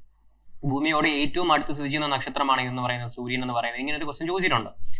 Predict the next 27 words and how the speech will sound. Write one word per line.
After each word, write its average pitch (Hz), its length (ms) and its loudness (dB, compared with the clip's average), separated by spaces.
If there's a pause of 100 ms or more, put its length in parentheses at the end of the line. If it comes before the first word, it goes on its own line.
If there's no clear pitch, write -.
(220)
സൂര്യൻ 311 240 6
അസ്തമിക്കുന്നതോടെ 170 720 4
മറ്റ് 143 220 -2
നക്ഷത്രങ്ങൾ 143 420 0
ഒന്നൊന്നായി 139 460 2
എന്ത് 131 100 0
ചെയ്യും? 131 140 0
തെളിഞ്ഞു 135 300 -2
കാണാൻ 127 240 2
തുടങ്ങും. 120 280 -6
സൂര്യൻ 131 200 -2
ഇല്ലാതാകുമ്പോൾ 139 360 2
എന്ത് 135 140 -2
ചെയ്യും? 131 140 -2
സൂര്യൻ 135 200 -6
അസ്തമിച്ചു 139 360 -6
കഴിഞ്ഞാൽ 135 260 4
ഓരോ 139 200 0
നക്ഷത്രങ്ങൾ 139 420 -4
എന്ത് 131 100 -4
ചെയ്യും? 135 160 -4
തുടങ്ങും? 135 340 -4 (400)
ആ, 120 100 8
കത്തി 123 320 0
നിൽക്കുന്നതായിട്ട് 123 540 0
നമുക്ക് 120 200 -4
തോന്നും. 120 380 -6